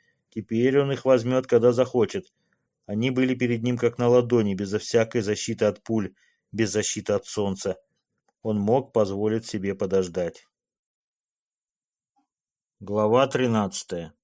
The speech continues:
Немного оглядевшись, Роделло наметил себе путь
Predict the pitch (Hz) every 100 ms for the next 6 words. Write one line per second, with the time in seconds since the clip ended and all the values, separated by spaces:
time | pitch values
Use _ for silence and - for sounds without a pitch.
0 | _ _ _ _ _ _ _ - 131 160
1 | 160 117 95 107 95 131 139 135 - 98
2 | 95 107 101 104 113 123 120 - 104 107
3 | 123 127